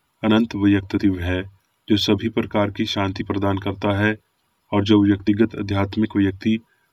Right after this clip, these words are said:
और चीजों में वास्तविकता और दिव्यता को दर्शाता है। परमेश्वर कभी भी बुराई का तत्व नहीं दे सकता है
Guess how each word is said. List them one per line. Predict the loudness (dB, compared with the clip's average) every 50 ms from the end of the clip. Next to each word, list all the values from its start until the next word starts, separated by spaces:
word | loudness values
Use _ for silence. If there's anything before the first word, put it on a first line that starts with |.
| _ _
और | -4 -4 -2
चीजों | 0 0 2 4 4 4
में | 4 2 2
वास्तविकता | 2 0 -2 -2 -4 -4 -4 -4 -4 -2 -2 -2 -2
और | -2 -4 -6 -6 -2
दिव्यता | 0 0 2 2 2 0 0 -4 -8 -6
को | -4 -2 -2
दर्शाता | -2 -4 -4 -6 -8 -10 -6 -8 -8 -6 -4
है। | -6 -6 -6 -8 -12 -16 _ _ _ _ _ _ _ _ _ _ _ _ _ _ _ _ _ _ _ _ _ _ _ _ _ _ _ _ _ _ _ _ _ _ _ _ _ _ _ _ _ _ _ _ _ _ _ _ _ _ _ _ _ _ _ _ _ _ _ _ _ _ _ _ _ _ _ _ _ _ _ _ _
परमेश्वर | -2 4 6 6 6 6 4 2 0
कभी | 2 2 0 2 2 0 2
भी | 4 2
बुराई | 4 4 4 4 4 4
का | 2 0 -2
तत्व | -2 -2 -2 -4 -4 -6 -4 -2
नहीं | -2 0 0 2
दे | 2 2 2
सकता | 2 -2 -4 -4 -4 -4
है | -2 0 -2 -4 -4